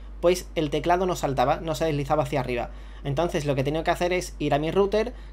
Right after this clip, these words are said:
quitar la contraseña del wifi durante dos segundos, entrar y listo, ¿vale? Porque es que si no, no se, no se deslizaba el teclado y no me dejaba poner la contraseña de, de Xiaomi, de mi cuenta, si no, no puedes iniciar el dispositivo.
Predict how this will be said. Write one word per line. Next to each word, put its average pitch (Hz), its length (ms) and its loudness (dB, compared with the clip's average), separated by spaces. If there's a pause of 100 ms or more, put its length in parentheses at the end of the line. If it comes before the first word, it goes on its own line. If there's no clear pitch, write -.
quitar 151 300 4
la 165 140 4
contraseña 165 460 0
del 143 100 0
wifi 151 300 0
durante 127 420 0
dos 135 260 0
segundos, 196 520 4 (340)
entrar 165 520 4 (120)
y 160 140 -2
listo, 151 340 0
¿vale? 147 160 6
Porque 175 220 0
es 170 60 0
que 180 120 0
si 175 140 0
no, 180 180 4
no 170 160 0
se, 147 720 2 (220)
no 147 140 -2
se 143 100 -2
deslizaba 156 600 4
el 135 160 0
teclado 175 460 2
y 190 120 4
no 196 60 4
me 190 100 2
dejaba 175 300 4
poner 165 220 0
la 165 140 0
contraseña 156 520 0
de, 131 520 0
de 131 160 -2
Xiaomi, 131 440 0 (280)
de 135 100 0
mi 131 140 0
cuenta, 131 340 0
si 135 140 -4
no, 143 420 -2
no 139 160 0
puedes 135 440 -2
iniciar 135 340 0
el 131 160 2
dispositivo. 135 500 0